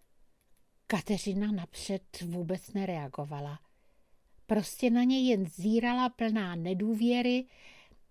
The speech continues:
nepochopení a pak jen hlesla: „To je špatný vtip,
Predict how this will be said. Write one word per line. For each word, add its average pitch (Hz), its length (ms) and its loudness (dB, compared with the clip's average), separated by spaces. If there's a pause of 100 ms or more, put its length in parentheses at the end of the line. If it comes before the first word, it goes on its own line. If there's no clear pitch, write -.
nepochopení 262 1080 2 (720)
a - 40 -8 (140)
pak - 220 -8
jen 214 200 2
hlesla: 156 520 -8 (1800)
„To 233 120 4
je 208 180 4
špatný 220 580 2
vtip, - 500 -2